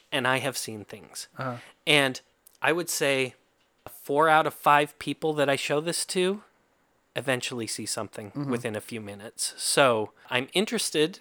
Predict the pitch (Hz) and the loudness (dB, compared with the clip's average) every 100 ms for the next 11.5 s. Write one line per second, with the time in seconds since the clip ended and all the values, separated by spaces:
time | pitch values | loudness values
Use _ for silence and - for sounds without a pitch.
0 | - 147 151 127 151 185 - - 190 190 | -10 -4 -4 -2 -4 -4 -4 -2 -4 -6
1 | 156 170 170 - 147 - 151 147 - - | -6 -6 -6 -6 -10 -8 -8 -6 -6 -12
2 | _ - - - 156 143 131 143 123 123 | _ -18 -10 -8 -6 -6 -6 -4 -4 -2
3 | 139 127 123 120 117 110 - _ - - | -2 -2 -4 -4 -4 -4 -8 _ -20 -20
4 | _ - 127 123 113 - 107 113 - 110 | _ -8 -6 -6 -6 -8 -10 -10 -10 -10
5 | 104 110 104 - 143 123 - - 127 117 | -10 -14 -14 -12 -10 -10 -14 -8 -4 -4
6 | - 120 107 - 110 110 101 104 - - | -4 -6 -8 -8 -8 -8 -8 -8 -12 -14
7 | _ _ _ - - - 98 - - - | _ _ _ -12 -12 -16 -18 -18 -14 -12
8 | - 120 _ - 151 151 147 147 - _ | -6 -8 _ -4 2 4 4 2 -6 _
9 | 131 127 123 123 - _ _ _ _ _ | -4 -2 -2 -4 -10 _ _ _ _ _
10 | _ _ 131 135 135 127 - 131 120 117 | _ _ -8 -4 -4 -6 -10 -10 -8 -10
11 | 113 - - 170 165 | -12 -12 -2 2 2